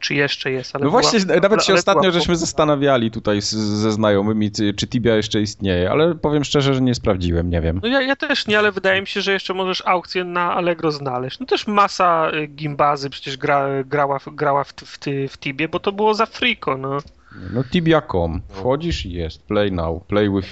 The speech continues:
Speaker 2: Facebook nawet.
Speaker 1: No.
Speaker 3: Play with Facebook. To jest forever alone, tak?
Speaker 2: No. <laughs> Nie, no jest. Tibia.
Speaker 3: Nieźle.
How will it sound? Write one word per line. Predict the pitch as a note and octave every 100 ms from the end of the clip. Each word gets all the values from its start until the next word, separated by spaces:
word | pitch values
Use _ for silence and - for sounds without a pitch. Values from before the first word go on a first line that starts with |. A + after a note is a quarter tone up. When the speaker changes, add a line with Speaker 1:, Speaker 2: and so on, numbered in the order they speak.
| -
Speaker 2:
Facebook | D#2+ E2 E2+ F2 F#2
nawet. | F2 E2 - _ _ _ _ _
Speaker 1:
No. | C#3 B2+ A#2+ - A#2 A#2
Speaker 3:
Play | D3 D#3
with | C3+ B2
Facebook. | - A2 G2+ F#2+ F2+ F2+ - - - - - _
To | A#2
jest | -
forever | B2+ C#3+ C3+
alone, | C3 C3 G2
tak? | G#2 A#2+ - - - - -
Speaker 2:
No. | G#2+ G2 - D4+ - - _ -
<laughs> | - - - D3+ D3+ A2+
Nie, | F#2+
no | F#2+ C#3
jest. | - A#2 F2+ - - _ _ _ _ _ _ _ _ _ _ _ -
Tibia. | D#3 C#3 F#2+ F#2+ _ _ - - - - _ - - - _ _ _
Speaker 3:
Nieźle. | G#2+ G#2 G#2 G2 F#2